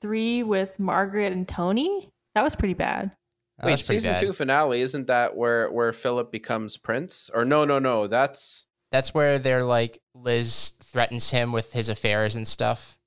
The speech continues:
Speaker 3: Oh, sure. But don't they come to, like, some kind of agreement? Like, doesn't it end on a somewhat, like, positive note?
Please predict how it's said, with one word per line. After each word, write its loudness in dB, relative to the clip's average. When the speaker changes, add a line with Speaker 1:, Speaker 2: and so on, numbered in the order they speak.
Speaker 3:
Oh, 4
sure. -4
But -2
don't 2
they 4
come 0
to, -6
like, 0
some 0
kind -2
of -4
agreement? -4
Like, -4
doesn't -2
it -6
end -4
on 0
a 0
somewhat, -2
like, -6
positive -2
note? -6